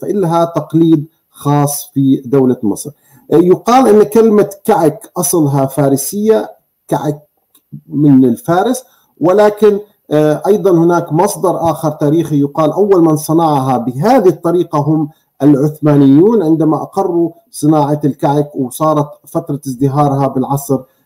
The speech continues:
آه، في ظل الحكم الفاطمي، هم اللي بدأوا في صناعتها، حتى صار في إدارة في حكومة ال-، ال-، ال-، الفاطميين، كانت تعرف باسم دار الفطرة ل-، للفطر،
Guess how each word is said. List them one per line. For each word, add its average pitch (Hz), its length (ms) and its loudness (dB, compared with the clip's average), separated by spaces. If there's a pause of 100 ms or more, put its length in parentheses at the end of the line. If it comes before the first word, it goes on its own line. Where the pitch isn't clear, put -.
(160)
آه، 120 480 0
في 139 160 -2
ظل 139 220 4
الحكم 131 380 -2
الفاطمي، 175 760 2 (240)
هم 170 160 4
اللي 147 260 4
بدأوا 147 420 0
في 127 220 -4
صناعتها، 143 500 -4
حتى - 320 -8
صار 180 280 -2
في 151 240 -10
إدارة 151 500 2 (300)
في 135 160 0
حكومة 170 580 0 (220)
ال-، 127 340 -2
ال-، 117 260 -6
ال-، 113 360 -8
الفاطميين، 139 720 2
كانت 160 360 0
تعرف 175 320 0 (140)
باسم 147 560 0
دار 165 400 0
الفطرة 139 640 -2 (340)
ل-، 135 340 2
للفطر، 202 640 0